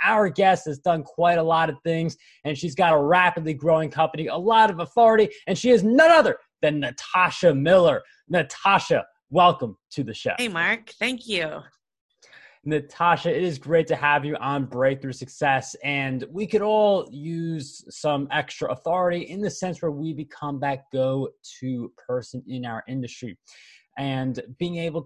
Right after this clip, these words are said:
Speaker 1: to start a company, being able to grow it into Inc five thousand, it takes a lot of work to achieve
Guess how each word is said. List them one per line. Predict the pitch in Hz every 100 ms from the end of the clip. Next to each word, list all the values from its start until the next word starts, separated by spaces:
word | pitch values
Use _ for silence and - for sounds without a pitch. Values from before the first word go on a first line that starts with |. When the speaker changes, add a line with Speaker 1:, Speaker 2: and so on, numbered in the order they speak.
| -
Speaker 1:
to | 156 160 156 - -
start | - - - 160 160 -
a |
company, | 127 - 160 139 147 151 139 - -
being | 160
able | 160 151
to | 131
grow | 127 131 151 151
it | 143
into | 135 131 - 135
Inc | 156 170 139
five | 143 135 139
thousand, | 160 143 127 139
it | 151 143
takes | - 185 170
a | 156
lot | 151 156 151
of | 143
work | 147 160 143
to | - 143
achieve | 135 - 170 160